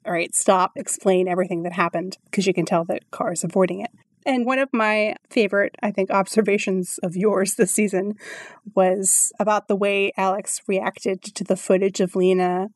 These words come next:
like, yelling at Kara in the one hundredth episode, kind of like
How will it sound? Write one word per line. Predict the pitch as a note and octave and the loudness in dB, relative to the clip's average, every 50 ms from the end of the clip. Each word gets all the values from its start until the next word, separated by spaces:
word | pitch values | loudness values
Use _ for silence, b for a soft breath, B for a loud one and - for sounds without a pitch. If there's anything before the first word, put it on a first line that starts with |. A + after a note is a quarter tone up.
| _ _ | _ _
like, | - - G3 F#3 - | -6 -4 -4 -4 -2
yelling | G#3 F#3 F3 F3+ F#3 F#3 F#3 | -2 0 0 0 0 0 -2
at | F#3 F#3+ | -2 -4
Kara | - - G#3 G3 F#3+ F#3+ | 0 2 2 4 4 2
in | G3+ G3+ | 2 2
the | G3 | 0
one | F#3 F#3+ F#3 | 0 0 0
hundredth | F#3+ F#3+ F#3+ G3 - | 0 0 0 0 -2
episode, | F3+ F3+ - G3+ - G#3+ G3 G3+ A3 A3 - - | -2 -2 -2 0 0 0 0 0 -2 -6 -10 -10
kind | - - F#3+ F#3 F#3 | -4 -2 -2 -2 -2
of | F3 E3+ - - | -4 -6 -4 -2
like | F3+ F3 F3 | -2 -2 -2